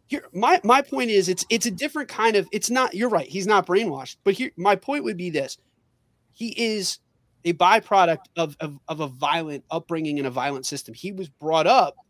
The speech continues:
and cultivated. It's, it's like, dude, we're, we were so quick. Like, we forgave John Walker with his speech of, "I am, you built me this way.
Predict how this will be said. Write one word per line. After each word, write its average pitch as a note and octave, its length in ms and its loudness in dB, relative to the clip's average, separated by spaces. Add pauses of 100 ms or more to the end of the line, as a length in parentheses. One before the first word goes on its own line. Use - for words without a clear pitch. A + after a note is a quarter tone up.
(220)
and D3+ 140 -8
cultivated. D3+ 760 -4 (360)
It's, - 260 -6
it's C#4 160 -2
like, D4 320 -2
dude, E4 220 0
we're, C4 200 -2
we C4 200 -2
were C#4+ 100 -2
so E4+ 240 -2
quick. D4+ 320 -2
Like, A3+ 180 2
we A#3+ 120 -2
forgave B3 520 -4
John A3+ 300 4
Walker F3+ 480 2 (240)
with A#3 160 -8
his A3 240 -4
speech G#3+ 380 -4
of, E3 220 2 (360)
"I A#3 120 6
am, A#3 280 4
you G3+ 180 2
built G3+ 280 4
me E3+ 100 2
this C3+ 240 -4
way. - 220 -12